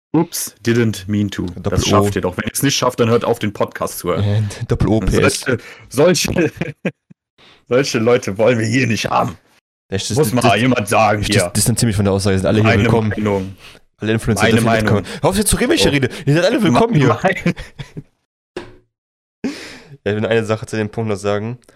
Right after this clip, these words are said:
Speaker 2: äh, mit den Influencern, die sich gegenseitig, äh, den Cock massieren. Ähm,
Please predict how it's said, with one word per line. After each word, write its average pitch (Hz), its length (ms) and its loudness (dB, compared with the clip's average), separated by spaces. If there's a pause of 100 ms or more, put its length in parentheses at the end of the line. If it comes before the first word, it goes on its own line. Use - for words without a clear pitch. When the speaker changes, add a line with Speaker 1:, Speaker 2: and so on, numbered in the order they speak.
(420)
Speaker 2:
äh, 92 80 -4
mit 92 160 -8
den 92 100 -6
Influencern, 95 580 -6
die 92 80 -12
sich 90 120 -12
gegenseitig, 95 720 -8
äh, 87 160 -10
den 87 400 -10 (200)
Cock - 440 -12
massieren. 104 420 -8 (600)
Ähm, 90 360 -6